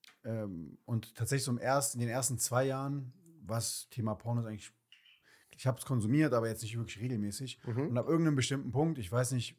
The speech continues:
Speaker 1: warum es angefangen hat, ob das jetzt irgendwie stressbedingt war und ich war dann zu Hause und war voll gestresst und wollte jetzt einfach mal Druck ablassen, keine Ahnung. Irgendwann wurde es auch rhythmisch, wie bei dir.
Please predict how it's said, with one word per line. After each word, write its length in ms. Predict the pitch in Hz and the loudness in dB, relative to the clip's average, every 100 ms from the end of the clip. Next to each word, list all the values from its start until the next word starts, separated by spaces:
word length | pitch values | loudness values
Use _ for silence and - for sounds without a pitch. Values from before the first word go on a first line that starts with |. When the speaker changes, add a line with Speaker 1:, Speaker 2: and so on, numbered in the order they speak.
| _ | _
Speaker 1:
warum 500 | 101 107 104 151 170 | -2 0 4 4 2
es 200 | - 127 | -2 -6
angefangen 420 | 123 147 143 139 147 | -4 -6 -4 -6 -6
hat, 140 | 135 | -8
ob 80 | - | -12
das 140 | 104 | -10
jetzt 120 | 101 113 | -10 -10
irgendwie 160 | 95 | -10
stressbedingt 680 | - - 123 - 117 123 107 | -10 -4 -4 -2 0 0 2
war 260 | 117 120 107 | 0 0 -2
und 100 | 101 | -6
ich 120 | 107 | -6
war 80 | 110 | -6
dann 120 | 110 | -6
zu 120 | 110 | -2
Hause 240 | 110 117 | -2 -2
und 80 | 110 | -4
war 100 | 101 - | -8 -8
voll 140 | 117 | -6
gestresst 440 | 107 - 120 120 | -6 -6 -4 -4
und 80 | 107 | -2
wollte 180 | 107 110 | -4 -4
jetzt 100 | 104 | -6
einfach 180 | 104 101 | -8 -8
mal 200 | 104 101 - _ _ _ | -8 -10 -14 _ _ _
Druck 260 | 110 127 135 | 0 0 0
ablassen, 440 | 113 113 107 113 | -2 -2 -4 -4
keine 220 | 104 107 98 | -2 -2 0
Ahnung. 280 | 127 147 - - - - _ - | 0 -2 -8 -20 -20 -20 _ 0
Irgendwann 260 | 131 135 120 | 4 6 6
wurde 140 | 147 | 6
es 80 | 135 | 4
auch 160 | 113 | 2
rhythmisch, 360 | 139 160 151 117 | 2 2 0 2
wie 60 | 113 | 2
bei 120 | 107 | 2
dir. 320 | 107 170 185 | 2 0 0